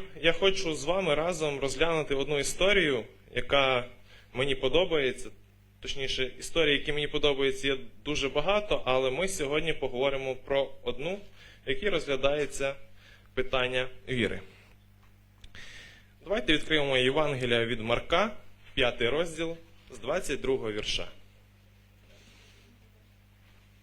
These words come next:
Євангелія від Марка,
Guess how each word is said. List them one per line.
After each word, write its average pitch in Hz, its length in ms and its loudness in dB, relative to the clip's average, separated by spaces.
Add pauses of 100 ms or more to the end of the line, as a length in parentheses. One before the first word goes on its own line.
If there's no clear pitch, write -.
(2250)
Євангелія 110 600 -2
від 101 160 -8
Марка, 156 420 -2